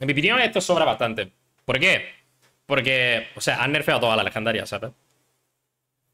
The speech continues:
Si nerfea todas las legendarias, ¿por qué nerfea a Asol? ¿Para qué? Es verdad que solo nerfean el tercero de Asol, pero no, no lo entiendo. O sea, es difícil llegar al nueve.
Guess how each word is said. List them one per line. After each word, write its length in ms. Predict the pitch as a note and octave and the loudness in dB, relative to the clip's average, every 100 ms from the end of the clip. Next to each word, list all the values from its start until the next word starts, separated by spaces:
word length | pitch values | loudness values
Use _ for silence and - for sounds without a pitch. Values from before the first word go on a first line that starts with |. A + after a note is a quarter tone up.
| _ _ _ - | _ _ _ -6
Si 180 | - | -2
nerfea 320 | C3+ C3 F3+ G#3 | 0 2 0 2
todas 200 | B3 A3 | 4 4
las 80 | |
legendarias, 420 | F3+ E3 D#3+ G#3 F#3+ | 2 0 2 0 0
¿por 140 | C3 | -2
qué 80 | C3+ | 0
nerfea 400 | C3 C3 A2+ G2 | 0 0 2 2
a 20 | |
Asol? 320 | F#2+ G2+ F#2 - _ _ _ _ _ _ _ _ _ _ _ _ _ _ _ _ _ _ _ | 0 -4 -8 -12 _ _ _ _ _ _ _ _ _ _ _ _ _ _ _ _ _ _ _
¿Para 160 | B2 A2 | -4 -2
qué? 260 | B2+ A#2 - _ _ _ _ _ _ _ _ _ _ _ _ _ _ _ _ _ _ _ _ _ | -2 -4 -10 _ _ _ _ _ _ _ _ _ _ _ _ _ _ _ _ _ _ _ _ _
Es 80 | C3+ | -2
verdad 160 | G3+ | 2
que 80 | A3+ | 2
solo 200 | F#3+ G#3 | 4 4
nerfean 320 | F#3 - F3+ | 2 2 2
el 100 | D#3 | 2
tercero 360 | C3 A#2+ E3+ D3 | 0 0 2 4
de 100 | A2+ | 4
Asol, 320 | C3 - G#2+ | 2 0 -2
pero 320 | A#2 A2 G#2 - _ _ | -2 -2 -4 -8 _ _
no, 560 | A2+ A2+ C3 D3 D3 - _ | -8 -2 2 0 -2 -12 _
no 220 | A#2+ B2+ | -6 0
lo 80 | D3+ | 0
entiendo. 380 | A#2 A2+ F3+ G#2 | 0 -2 -2 -2
O 60 | G#2 | -2
sea, 360 | A#2+ G#2+ G2 - _ _ _ - | 0 -2 -2 -14 _ _ _ -4
es 100 | D3 | -2
difícil 300 | F#3+ A3+ A3 | 0 0 2
llegar 200 | F3+ E3 | 2 2
al 100 | C#3 | 2
nueve. 340 | C#3 G3 C4+ | 4 4 0